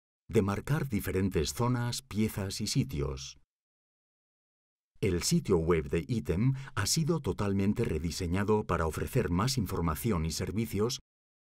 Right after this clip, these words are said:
relacionados con ítem y sus productos.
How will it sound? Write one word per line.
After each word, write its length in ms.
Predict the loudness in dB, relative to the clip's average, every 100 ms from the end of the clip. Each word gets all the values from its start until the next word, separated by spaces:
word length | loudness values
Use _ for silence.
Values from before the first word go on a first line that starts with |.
| _
relacionados 800 | 0 2 0 0 2 4 2 -2
con 240 | 0 0 0
ítem 380 | 0 0 0 0
y 120 | -2
sus 200 | -4 -4
productos. 800 | -4 -2 -4 -4 -4 -4 -8 -12